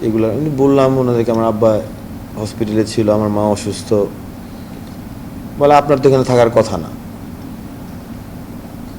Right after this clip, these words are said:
তখন আপনার,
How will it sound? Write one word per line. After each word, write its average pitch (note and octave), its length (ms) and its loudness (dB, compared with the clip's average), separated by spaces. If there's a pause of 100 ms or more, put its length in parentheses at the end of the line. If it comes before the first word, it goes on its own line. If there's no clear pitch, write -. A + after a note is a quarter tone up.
(1700)
তখন A#2+ 420 2
আপনার, D3 480 2